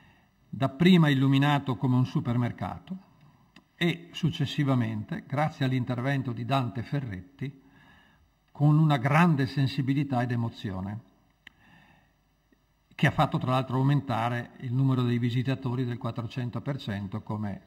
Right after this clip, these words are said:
mi suggerisce Marina Vio, che ha collaborato con me nel redigere questa memoria. Ma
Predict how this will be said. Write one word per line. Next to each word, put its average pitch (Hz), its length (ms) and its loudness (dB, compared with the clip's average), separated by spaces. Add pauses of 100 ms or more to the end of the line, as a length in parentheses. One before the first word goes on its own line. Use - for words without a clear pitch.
(120)
mi 123 100 -6
suggerisce 113 560 -8
Marina 117 340 -4
Vio, 117 280 -4
che - 120 -10
ha 101 80 -6
collaborato 107 640 -6
con 101 160 -8
me 110 180 -8
nel 113 220 -8
redigere 113 440 -6
questa 107 260 -10
memoria. 85 500 -10 (1800)
Ma 165 400 4